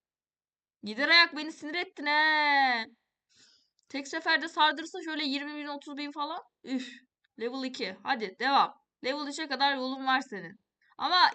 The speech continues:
bu işi level ikiden de bitirebilirsin aslan parçası bak. Gel beni dinle, level ikide bitir bu işi. Level üçe kim öle, kim kala, gelir mi, gelmez mi belli değil.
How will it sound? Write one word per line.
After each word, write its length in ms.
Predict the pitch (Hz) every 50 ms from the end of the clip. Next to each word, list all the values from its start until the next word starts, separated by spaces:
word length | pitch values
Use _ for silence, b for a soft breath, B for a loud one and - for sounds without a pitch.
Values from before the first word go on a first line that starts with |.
| - 233
bu 180 | 240 311 339
işi 380 | 302 285 - 330 330 311 247 220
level 240 | 240 262 269 254 254
ikiden 400 | - 262 - 240 240 233 240 233
de 80 | 220
bitirebilirsin 640 | 214 208 - 208 208 202 196 190 190 190 - - 190
aslan 380 | 170 180 - - 202 190 180 180
parçası 440 | 180 170 170 - 190 - - -
bak. 340 | 147 - - - - - _ _ _ _ _ _ _ _ _ _ _ _ _ _ _ _ _ _ _ _
Gel 300 | - - - 269 269 269
beni 220 | 277 262 254 277 285
dinle, 360 | 285 254 247 277 285 285 285
level 260 | 285 240 233 208 202
ikide 240 | 202 226 240 254 226
bitir 320 | 202 208 208 240 214 175
bu 100 | 170 160
işi. 280 | 165 - - - - - _ _ _ _ _ _ _ _ _ _ _ _ _ _ _ _ _ _ _ _ _ _ _ _ _ _ _ _ _ _ _ _ _ _ _ _ _ _ _ _ _ _ _ _ _ _ _ _ _ -
Level 340 | - 240 262 262 269 269 262
üçe 220 | 254 - 240 220 220
kim 200 | - 277 254 233
öle, 680 | 226 214 214 214 214 214 214 214 214 214 214 208 202 202 -
kim 140 | 233 220 208
kala, 600 | 202 214 196 196 196 190 196 190 190 190 185 185
gelir 380 | 180 180 214 233 233 226 214 202
mi, 380 | 208 208 208 208 202 196 190
gelmez 500 | 202 220 226 214 202 208 208 202 196 185
mi 380 | 190 202 196 190 190 185 175 180
belli 300 | 185 196 202 208 214 202
değil. 520 | 202 196 196 190 190 185 185 180 180 175